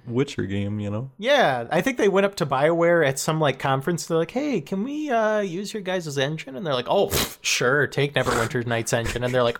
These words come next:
Speaker 2: "Oh my gosh, BioWare endorses us, guys. We're gonna make the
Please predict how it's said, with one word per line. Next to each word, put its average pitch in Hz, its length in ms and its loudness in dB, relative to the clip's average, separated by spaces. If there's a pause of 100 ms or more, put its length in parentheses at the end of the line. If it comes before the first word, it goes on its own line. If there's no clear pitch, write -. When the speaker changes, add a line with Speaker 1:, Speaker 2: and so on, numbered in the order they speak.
Speaker 2:
"Oh 370 240 4
my 247 280 0 (100)
gosh, 311 340 0
BioWare 294 500 2
endorses 311 600 2
us, 202 240 2
guys. 196 380 0
We're 285 100 -2
gonna 427 160 2
make 254 220 0
the - 100 -8